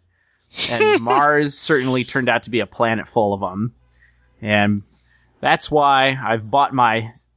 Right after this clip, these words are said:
Speaker 1: spaceship tickets back to Earth for tomorrow. I'm gonna get out of here while the getting's good before I have to pay the bill for this hotel room or for anything else.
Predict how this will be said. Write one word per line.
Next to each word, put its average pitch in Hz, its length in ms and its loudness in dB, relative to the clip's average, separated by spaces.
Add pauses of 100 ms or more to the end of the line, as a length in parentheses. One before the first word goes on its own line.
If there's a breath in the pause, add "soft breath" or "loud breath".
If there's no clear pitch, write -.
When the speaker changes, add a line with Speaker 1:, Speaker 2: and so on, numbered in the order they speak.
(200)
Speaker 1:
spaceship - 640 0
tickets 143 400 -2
back 131 340 0
to - 120 -4
Earth 135 320 0
for 127 100 2
tomorrow. 120 540 2
I'm 180 140 -6
gonna 113 140 -6
get 120 200 0
out 123 160 0
of 139 100 -8
here 156 180 0
while 127 240 0
the 139 100 -6
getting's 139 440 0
good 143 260 2
before 135 280 0
I - 20 4
have 127 140 -2
to 120 80 -8
pay 135 220 -2
the 127 80 -2
bill 120 200 -2
for 131 140 -8
this 120 160 -6
hotel 117 400 0
room 113 200 -2
or 131 60 -6
for 113 140 -8
anything 113 320 -6
else. 104 360 -6